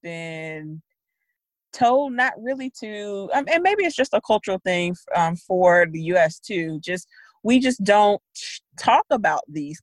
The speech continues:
kind of things, right? You kinda throw 'em, move 'em to the side, push it to the back of your mind, you know,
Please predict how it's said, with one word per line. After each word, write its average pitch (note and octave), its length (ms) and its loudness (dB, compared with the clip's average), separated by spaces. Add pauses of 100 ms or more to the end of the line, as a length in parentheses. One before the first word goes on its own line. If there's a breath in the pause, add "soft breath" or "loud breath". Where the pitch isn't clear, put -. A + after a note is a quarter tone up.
kind D3 200 -6
of E3 140 -10
things, C3+ 420 -8
right? F3 400 4
You E3+ 120 -12
kinda F3+ 260 -2 (320)
throw F#3+ 300 0
'em, F#3 120 -8
move G3 320 -8
'em G3+ 180 -12
to G#3+ 60 -2
the F#3+ 120 -4
side, F#3 720 2 (480 loud breath)
push A3+ 160 -2
it A3+ 100 -6
to A3+ 100 0
the G3+ 120 0
back G3 320 4
of G3+ 120 -14
your F#3 100 -8
mind, F#3 960 -10
you E3+ 80 -14
know, E3 360 -10